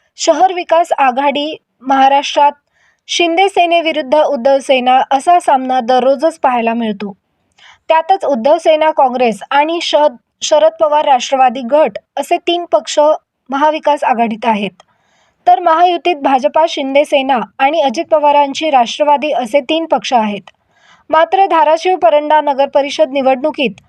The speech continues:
शहर विकास आघाडीच्या माध्यमातून मोठा ट्विस्ट निर्माण झाला आहे. सोमवारी परंडा शहर विकास आघाडीच्या उमेदवारांनी,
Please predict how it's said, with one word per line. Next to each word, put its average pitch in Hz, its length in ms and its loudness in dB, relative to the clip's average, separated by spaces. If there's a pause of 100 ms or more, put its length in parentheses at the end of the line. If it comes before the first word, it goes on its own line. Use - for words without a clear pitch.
(300)
शहर 359 320 2
विकास 359 340 0
आघाडीच्या 302 520 0
माध्यमातून 277 720 0
मोठा 262 380 0
ट्विस्ट 320 380 -4
निर्माण 240 380 0
झाला 226 260 -2
आहे. 214 280 -2 (720)
सोमवारी 277 580 0 (360)
परंडा 330 400 2
शहर 370 240 4
विकास 320 400 0
आघाडीच्या 277 500 0
उमेदवारांनी, 285 760 0